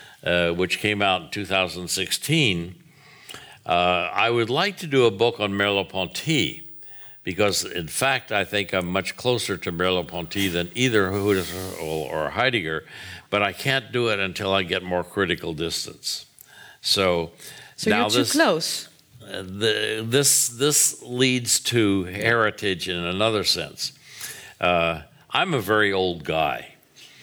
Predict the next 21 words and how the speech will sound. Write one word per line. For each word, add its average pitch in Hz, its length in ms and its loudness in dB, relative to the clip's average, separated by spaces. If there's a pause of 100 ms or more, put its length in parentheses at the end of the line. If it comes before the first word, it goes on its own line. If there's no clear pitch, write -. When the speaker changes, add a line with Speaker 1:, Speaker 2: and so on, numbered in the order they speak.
(240)
Speaker 1:
and 90 220 2
it - 60 -10
turns 135 320 2
out 107 260 2
when 95 120 0
I 92 140 2
fly 107 420 0
home 107 300 -2
on 92 200 -2
Sunday, 85 600 0 (320)
that 110 200 2
is 92 160 -6
my 90 220 0
eighty-fourth 107 800 0
birthday. 85 540 -2 (880)
Speaker 2:
Yeah. 165 180 0
Speaker 1:
So 92 540 4
I've 92 400 0
hit - 440 -4
the 95 440 2 (320)
older, 113 640 6